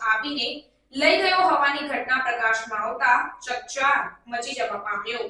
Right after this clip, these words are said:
વડોદરા શહેર વિસ્તારમાંથી દિન પ્રતિદિન અનેક ચોંકાવનારી ઘટનાઓ સામે આવતી હોય છે. તેવામાં વધુ એક ઘટના સામે આવી છે.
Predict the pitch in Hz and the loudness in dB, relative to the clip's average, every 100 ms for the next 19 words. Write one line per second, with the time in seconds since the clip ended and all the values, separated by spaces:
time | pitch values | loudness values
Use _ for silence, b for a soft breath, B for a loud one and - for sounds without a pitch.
0 | - _ _ _ _ - 226 262 277 339 | -10 _ _ _ _ 10 12 12 12 12
1 | 381 370 349 359 349 - 339 311 320 320 | 12 12 12 12 12 12 12 12 12 12
2 | 330 277 277 302 294 269 269 269 294 - | 12 12 12 12 12 12 12 12 12 12
3 | 240 240 254 - 247 220 240 233 233 247 | 12 12 12 12 12 12 12 12 12 12
4 | 220 214 214 220 240 233 202 226 220 214 | 12 10 12 12 12 12 12 12 12 12
5 | 226 220 220 233 254 254 240 226 226 226 | 12 12 12 12 10 12 12 12 12 12
6 | 226 208 202 240 240 247 233 214 214 214 | 12 12 12 12 12 12 12 10 10 8
7 | 220 226 196 208 175 175 180 - | 10 8 12 12 12 8 8 10